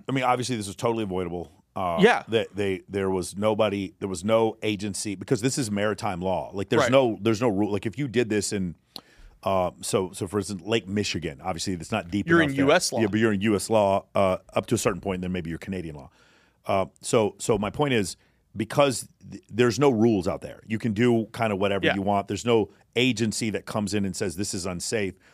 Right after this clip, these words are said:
Speaker 1: These people are wealthy. They're very privileged. All the people who went down there were privileged, wealthy individuals.
Speaker 2: It was two hundred and fifty thousand dollars a person.
Speaker 1: Yeah, exactly. So, like, that's, you, you, you, you don't just have a life where you have two hundred fifty thousand dollars. You have a life where two hundred fifty thousand dollars to spend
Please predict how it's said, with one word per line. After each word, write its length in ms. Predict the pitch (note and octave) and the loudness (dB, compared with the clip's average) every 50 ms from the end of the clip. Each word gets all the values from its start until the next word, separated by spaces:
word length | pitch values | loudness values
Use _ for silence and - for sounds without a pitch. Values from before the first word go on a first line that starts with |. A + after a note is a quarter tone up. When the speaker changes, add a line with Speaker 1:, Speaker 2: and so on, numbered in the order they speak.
| _ _ _ | _ _ _
Speaker 1:
These 120 | B2+ A#2+ | -8 -2
people 240 | - D#3 D3 - A#2+ | 0 0 0 2 0
are 100 | G#2 F#2 | 0 0
wealthy. 580 | F2 E2+ G2 G#2 F#2+ - - A2 G#2 G2 F#2+ | 2 2 2 2 2 0 -2 -4 -2 -2 -4
They're 180 | E2+ F#2+ F#2+ F2+ | -4 -4 -4 -2
very 240 | E2 G#2+ G#2+ G#2+ G2 | 0 0 0 0 -2
privileged. 640 | - - - G#2+ F2 F2+ G2 F#2+ E2+ E2 - - - _ _ _ | -4 -4 -4 -4 -2 0 -2 -2 -2 -4 -10 -14 -16 _ _ _
All 140 | - A#2+ C3+ | 0 2 2
the 80 | C3 A#2 | 2 2
people 200 | C#3+ B2+ A#2+ A#2 | 2 2 4 4
who 60 | A2+ | 6
went 160 | A#2 A2+ G#2+ | 4 4 4
down 140 | G2+ G2+ G2 | 2 0 0
there 120 | G2+ F#2+ F#2+ | 0 2 2
were 160 | F#2+ F2+ D#2+ | 0 0 -2
privileged, 440 | - _ - C#3 C3 B2 C3+ G#2 F#2 | -6 _ -2 0 2 2 0 -2 0
wealthy 320 | F#2+ G#2+ G#2+ - - A2 | 0 0 0 0 -2 -4
individuals. 600 | G#2+ G#2+ G#2+ G2+ G2+ F2 G2 F#2+ F#2+ F#2+ F2+ - | -4 -4 -2 -4 -4 -2 -2 -2 0 0 0 -2
Speaker 2:
It 80 | - - | -2 -2
was 100 | F3+ D#3+ | -2 0
two 140 | - - C4 | 2 2 0
hundred 160 | C4+ C#4 A#3+ | 2 2 -2
and 80 | A3 - | -2 -4
fifty 160 | B3 - A#3+ | -6 -8 -2
thousand 280 | - A3 F#3+ F3+ F3 F3+ | 2 2 2 2 2 2
dollars 180 | E3 E3 D3 | 0 0 0
a 40 | C#3 | -2
person. 300 | - - C3+ C3 - - - | -2 -4 -4 -4 -6 -2 2
Speaker 1:
Yeah, 140 | B2+ A2+ | 2 2
exactly. 460 | F2 D#2+ - G#2+ G#2+ F2+ - - E2 D#2 | 2 2 2 2 2 2 2 -4 -10 -8
So, 200 | - - B2 G#2 | 0 2 2 2
like, 180 | G2+ G#2 G2 - | 2 0 0 0
that's, 280 | A#2 G#2+ G2+ - - - | 0 -2 -2 -2 -8 -4
you, 240 | A2 A#2+ B2 A2+ - | 0 0 0 0 -2
you, 200 | - G2+ A#2 - - | -4 -6 -6 -6 -6
you, 240 | F#2+ G2+ A#2+ B2+ C#3 - | -6 -2 0 0 0 -2
you 400 | - G#2+ G#2 - A#2+ A2 A2+ C#3 | -6 -14 -16 -16 -14 -4 0 0
don't 400 | E3 D#3+ - - _ - A#2+ A2+ | 0 0 0 -6 _ -14 -12 -8
just 140 | A2 C3 - | -6 -2 0
have 120 | C#3 A2+ | 0 0
a 40 | F#2+ | 0
life 360 | F2 F2+ G2 G#2 G2 - - | -2 0 0 0 -2 -2 -6
where 100 | F#2+ G2 | -8 -6
you 100 | F#2 F#2+ G2+ | -4 -4 -4
have 100 | F#2 - | -4 -4
two 120 | - A#2 | -4 -4
hundred 80 | G2 E2+ | -4 -4
fifty 200 | G2+ E2+ F#2 F2+ | -8 -10 -8 -6
thousand 260 | G2+ F2+ F2 D2+ D#2 | -4 -4 -4 -2 -2
dollars. 300 | G2+ G2+ E2+ D2+ C#2+ - - - _ _ | -2 -2 -2 -4 -6 -12 -20 -20 _ _
You 80 | - | -4
have 80 | B2+ A2+ | -2 0
a 20 | |
life 220 | A2+ A2+ A#2 A#2 A2+ | 2 2 2 2 0
where 100 | A2+ F#2+ | -4 -4
two 140 | - C3+ C3 | -2 0 0
hundred 140 | B2+ A2 | 0 0
fifty 180 | - B2 G2 G#2 | -2 -4 -6 -2
thousand 300 | F#2 A2 G2 F#2+ E2 F#2 | -2 -2 -2 -2 -2 -2
dollars 280 | F#2+ F#2 F#2 F2 E2 - | -2 -2 -2 -4 -6 -8
to 180 | - - G#2 | -10 -10 -8
spend 520 | - - - B2+ B2 A#2 G#2 F#2 F2+ D#2+ | -8 -4 -2 -2 0 0 0 -2 -4 -4